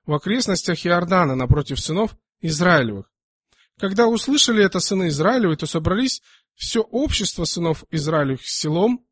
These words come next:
чтобы идти против них войною". То есть вот события, да, разворачиваются. Те приходят на берег Иордана,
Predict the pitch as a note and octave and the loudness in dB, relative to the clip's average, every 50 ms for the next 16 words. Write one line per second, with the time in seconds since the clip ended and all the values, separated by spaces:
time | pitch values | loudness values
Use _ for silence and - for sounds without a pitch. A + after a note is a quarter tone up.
0 | _ _ _ _ _ - - - - F3+ E3 D#3+ E3 E3 - - B3+ - A#3 G#3 | _ _ _ _ _ -14 -10 -6 -4 -2 0 0 -2 0 0 -2 0 0 0 -2
1 | F#3 - D3+ - - F#3 F3+ E3 - - A2 A#2+ D3 E3+ E3+ E3+ E3+ D#3 B2 G#2 | -2 -2 -4 -4 -2 -2 -2 -4 -6 -10 -4 -2 0 0 2 2 0 0 0 -2
2 | F#2 F2+ - _ _ _ _ _ _ _ _ _ _ _ _ _ _ _ _ _ | -6 -8 -14 _ _ _ _ _ _ _ _ _ _ _ _ _ _ _ _ _
3 | _ _ _ _ _ _ _ - C#3 B2+ - D#3+ D3+ C3+ - - D3+ D#3 D#3 C#3 | _ _ _ _ _ _ _ -10 -10 -6 -4 -4 -4 -2 -2 -4 -4 -4 -6 -6
4 | - A2+ A#2 D3 G3 A#3+ A3+ D#3+ D3 C3+ C3 B2 A2+ - - - - - - F#3 | -6 -6 -4 -4 -2 -2 -2 -4 -2 -4 -4 -4 -6 -8 -10 -12 -12 -6 -4 -4
5 | E3 - E3+ E3+ - - C#4+ D4 C#4+ B3+ - G#3+ F#3+ F3+ E3+ F3+ F3 E3 C#3+ - | -2 -2 -2 -2 -2 -2 0 0 0 -2 -2 -2 -4 -2 0 0 0 0 0 -2
6 | D3 D3 D3+ D3+ F3 G#3+ B3 B3 A3+ - | -4 -4 -2 0 0 0 0 0 -4 -6